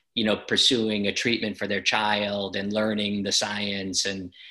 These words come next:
you know, or, you know, a, a, a mother not accepting a certain answer or a pa-, or someone trying to,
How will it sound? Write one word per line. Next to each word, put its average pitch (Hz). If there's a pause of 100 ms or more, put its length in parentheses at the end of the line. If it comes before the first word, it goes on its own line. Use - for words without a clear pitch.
(140)
you 104
know, 101
or, 101
you 110
know, 98
a, 101
a, 104 (120)
a 107
mother 104
not 101
accepting 104
a 92
certain 101
answer 101
or 107
a -
pa-, 120
or 110
someone 107
trying 104
to, 98